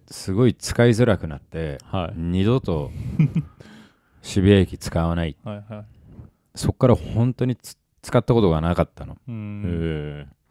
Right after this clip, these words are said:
Speaker 1: なんだけど、
Speaker 3: そうなんですよ。面白いっすね。
Speaker 1: 銀座のマガジンハウスに仕事で行って、
Speaker 2: はい。
Speaker 1: 次の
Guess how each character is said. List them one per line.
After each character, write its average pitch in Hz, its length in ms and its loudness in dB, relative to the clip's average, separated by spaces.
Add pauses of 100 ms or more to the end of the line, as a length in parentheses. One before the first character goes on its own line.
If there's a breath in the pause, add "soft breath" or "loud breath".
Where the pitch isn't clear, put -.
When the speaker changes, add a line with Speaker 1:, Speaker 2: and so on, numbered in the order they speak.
(840 soft breath)
Speaker 1:
な 107 120 2
ん 104 60 2
だ 90 100 2
け 76 140 -2
ど、 71 340 -6
Speaker 3:
そ - 160 -10
う 143 40 -6
な 101 120 -10
ん 87 80 -20
で 80 60 -20
す - 60 -20
よ。 101 100 -18
面 98 160 -14
白 - 120 -20
い - 40 -20
っ - 20 -20
す - 120 -20
ね。 180 60 -20 (1160 loud breath)
Speaker 1:
銀 151 480 2 (220)
座 135 240 2
の 135 400 0 (160)
マ 101 240 4
ガ 127 80 4
ジ 135 140 0
ン 143 80 2
ハ 139 140 2
ウ 123 40 0
ス - 140 -8
に 78 100 -6
仕 - 180 -6
事 85 260 -4
で 82 160 -4
行 80 80 -8
っ - 40 -20 (120)
て、 85 440 -2
Speaker 2:
は 92 240 0
い。 87 100 -10
Speaker 1:
次 113 400 -2
の 82 360 0